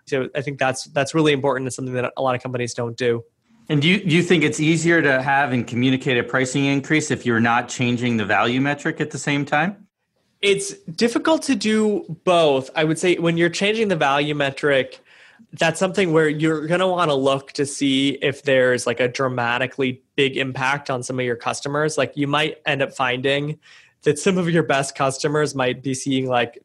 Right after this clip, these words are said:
Speaker 1: two, three, four X change in your, in their price. And so, like, i-, if you're making a change in the value metric, be really careful and look at customer by customer what the impacts are gonna be,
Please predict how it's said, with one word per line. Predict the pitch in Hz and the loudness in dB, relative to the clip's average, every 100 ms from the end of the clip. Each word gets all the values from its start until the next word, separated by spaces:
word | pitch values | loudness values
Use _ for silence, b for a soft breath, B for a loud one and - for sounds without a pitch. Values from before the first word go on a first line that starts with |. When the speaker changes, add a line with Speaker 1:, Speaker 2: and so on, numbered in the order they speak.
| - | -6
Speaker 1:
two, | 143 135 | -2 -2
three, | 131 139 131 | -2 -2 -2
four | 131 131 131 | -2 2 2
X | 120 127 - - - | 2 -2 -6 -14 -10
change | - 127 127 | -8 -6 -2
in | 135 | -2
your, | 127 123 | -2 -2
in | 151 | -2
their | 131 127 | -2 -2
price. | - 123 135 160 - _ B B B B | 0 0 0 -2 -8 _ B B B B
And | 147 135 | -4 -2
so, | 165 143 135 - | 2 2 0 -4
like, | - 151 | -4 0
i-, | 156 | -2
if | 156 | -2
you're | 147 | -2
making | 165 175 185 | -2 0 0
a | 156 | 0
change | 156 147 | 2 0
in | 139 | 0
the | 127 | 0
value | 131 131 | 2 2
metric, | 135 123 123 | 0 -4 -4
be | 143 | -4
really | 143 151 156 | 0 2 2
careful | 147 139 131 147 139 | 0 0 0 0 0
and | 127 | 0
look | 135 135 | -2 0
at | 131 | -4
customer | - 139 - 143 135 | -4 -8 -4 -4 -2
by | 131 123 | -2 -2
customer | 131 123 - 139 | -4 -4 -6 -6
what | 135 135 131 | -2 -4 -2
the | 127 | -4
impacts | 127 131 156 165 - | -4 -2 -2 -2 -4
are | |
gonna | 170 180 | -2 -2
be, | 175 190 220 | 0 0 -2